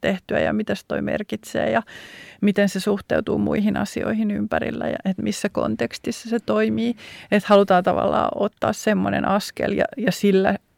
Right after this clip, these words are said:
jakaa ja osallistua, niin kuin ei pelkästään sen, ö, siihen taiteen keskusteluun, vaan myöskin, että mites,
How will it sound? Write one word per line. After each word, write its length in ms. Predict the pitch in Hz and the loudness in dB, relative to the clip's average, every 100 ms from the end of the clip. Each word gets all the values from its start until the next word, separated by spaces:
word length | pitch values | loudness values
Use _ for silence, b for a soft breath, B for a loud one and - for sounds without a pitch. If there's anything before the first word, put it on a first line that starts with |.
| 208 | -4
jakaa 380 | 190 185 208 - | -2 0 0 0
ja 100 | - - | 0 0
osallistua, 680 | 202 - - 226 - - 226 B B B B | 0 -2 -2 -6 -6 -6 -6 B B B B
niin 120 | 185 196 | -6 -4
kuin 180 | - | 2
ei 100 | 196 | 4
pelkästään 520 | 185 202 - 214 - 220 | 4 4 2 -2 -4 -4
sen, 260 | 220 220 b b b - - - | -4 -4 b b b -20 -12 -10
ö, 100 | 196 | -8
siihen 420 | - 196 226 240 _ _ _ _ _ | -6 -4 -6 -10 _ _ _ _ _
taiteen 580 | - 196 208 - 165 220 - | -2 0 0 -2 -2 -2 -6
keskusteluun, 680 | 214 - 247 - - 233 | -12 -10 -10 -8 -6 -4
vaan 160 | 226 220 | -4 -4
myöskin, 380 | 220 214 - 233 | -4 -8 -8 -8
että 140 | 214 - | -8 -10
mites, 300 | - 233 | -8 -10